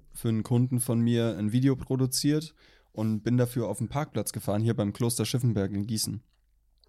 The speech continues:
Das ist ein riesiger Parkplatz und der war so unfassbar vermüllt.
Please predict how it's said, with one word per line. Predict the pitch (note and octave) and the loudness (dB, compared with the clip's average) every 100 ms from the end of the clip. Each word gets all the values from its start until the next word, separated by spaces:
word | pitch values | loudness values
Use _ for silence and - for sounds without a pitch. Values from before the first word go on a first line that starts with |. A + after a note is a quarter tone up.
| _ - - | _ -14 -4
Das | A#2 | -2
ist | A#2+ | -2
ein | A2 - G#2+ - | -4 -6 -2 2
riesiger | A#2+ A2+ | 4 4
Parkplatz | G#2 A#2+ B2+ D#3 D3+ - - - - - _ | 2 0 0 0 -2 -4 -16 -20 -20 -20 _
und | A#2+ A#2 | 0 0
der | A2 | 0
war | G#2+ A2+ A2+ - | -2 -4 -4 -8
so | A2 A#2+ B2 - | -2 2 0 0
unfassbar | - D#3+ A3+ - B2 A#2+ - G2+ | 6 8 8 4 0 -2 -2 -2
vermüllt. | - G#2+ A#2 B2 A2+ - | -2 0 2 2 0 -8